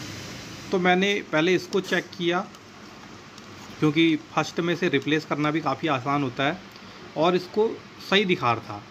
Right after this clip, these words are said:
फिर भी मैंने इसे replace किया, सही दिखाने के बाद भी इसको replace किया। यहाँ पे ये देख सकते हैं, एक पुरानी kit थी, उसी में से निकाल के मैंने इसको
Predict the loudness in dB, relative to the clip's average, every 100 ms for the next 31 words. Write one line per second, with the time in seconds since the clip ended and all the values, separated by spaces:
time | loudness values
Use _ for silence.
0 | -20 -20 -20 -2 2 2 4 4 2 2
1 | 0 0 0 -2 -2 0 0 0 0 2
2 | 0 0 0 0 -2 0 0 2 0 0
3 | 0 0 0 0 -2 0 0 0 -2 -12
4 | -18 -18 -18 -16 -8 -4 -4 0 2 4
5 | 0 0 -10 -4 -4 -4 -8 -18 -18 -18
6 | -10 -2 -2 2 2 4 0 -2 -4 -2
7 | -2 -2 -2 -4 -4 -2 -2 0 0 0
8 | 0 0 0 -2 -4 -4